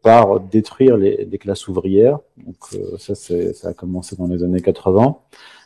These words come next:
Puis, euh, l'étape suivante, ça a été, euh, s'attaquer aux, aux classes moyennes. Parce que le système de libre-échange, ce n-, ce n'est pas seulement la dé-,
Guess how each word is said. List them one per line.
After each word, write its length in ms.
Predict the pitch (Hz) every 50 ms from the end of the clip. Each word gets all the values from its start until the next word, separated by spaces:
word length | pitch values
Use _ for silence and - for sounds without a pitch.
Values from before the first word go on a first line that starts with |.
| _ _ _
Puis, 360 | _ - 123 123 127 127 123 117
euh, 680 | 107 98 95 95 95 92 92 - - 98 50 - - - - - -
l'étape 380 | - 98 101 - - 107 - -
suivante, 500 | - - 110 101 110 110 117 113 107 -
ça 120 | - 90
a 40 | 92
été, 380 | 92 92 - - 113 110 104 101
euh, 140 | 90 90 80
s'attaquer 580 | - - 92 - - 95 - _ - 104 101
aux, 280 | 95 90 90 90 95 -
aux 100 | - 92
classes 300 | - - 98 95 - -
moyennes. 480 | 98 92 95 98 113 139 156 139 95 87 _ _ _ _ _ _ _ _ _ _ _ _ _ _ _ _
Parce 180 | - 101 - -
que 80 | -
le 100 | 110 104
système 380 | 104 - 113 104 - 120 110 101
de 80 | 95 98
libre-échange, 760 | 92 104 101 101 92 107 107 - - 123 123 120 101 92 87 _ _ - - _ _ _
ce 120 | _ -
n-, 80 | 95 87
ce 340 | - - - - - - 104
n'est 100 | 98 98
pas 160 | - 117 113
seulement 600 | - - - 127 113 113 117 120 117 117 113 104
la 240 | 98 98 95 95 90
dé-, 200 | 90 92 107